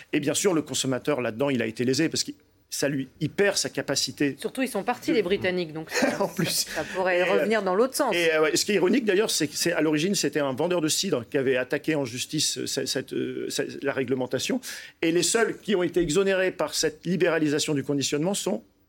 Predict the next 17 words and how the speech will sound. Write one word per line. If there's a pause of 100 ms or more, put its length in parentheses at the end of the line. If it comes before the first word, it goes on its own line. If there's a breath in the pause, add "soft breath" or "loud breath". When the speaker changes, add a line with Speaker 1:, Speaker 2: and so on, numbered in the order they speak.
(160)
Speaker 1:
les
marchands
de
vin.
Eux,
ils
sont
relativement
bien
protégés
par
le, (240 loud breath)
par
l'État
français.
Donc,
effectivement,